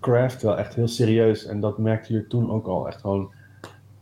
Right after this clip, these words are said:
echt goed luisteren en, eh, om beter te worden. Of, maar ook om nieuwe dingen te leren. Ja, echt een, eh, echt een dierbare vriendin en een fijne,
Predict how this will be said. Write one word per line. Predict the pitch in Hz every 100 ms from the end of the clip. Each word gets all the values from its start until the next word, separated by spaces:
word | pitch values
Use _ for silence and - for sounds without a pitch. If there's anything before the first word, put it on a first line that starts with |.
| - -
echt | - -
goed | - 131 117
luisteren | 107 110 110 117 107 98 92
en, | 104 95
eh, | 95 95 98 110
om | 107
beter | 98 107 110
te | 107
worden. | 104 104 101 98
Of, | 101
maar | - 104
ook | 107 -
om | 110
nieuwe | 107 107
dingen | 104 104 104
te | 107
leren. | 104 101 101 - _ - - - _ -
Ja, | - 101
echt | - - -
een, | 101
eh, | 98 95 92 - - _
echt | - 117
een | 123 113 107 98
dierbare | 123 135 120 117 110 107 104
vriendin | - 113 110 113
en | 98 104
een | 104
fijne, | - 120 113 110 104 95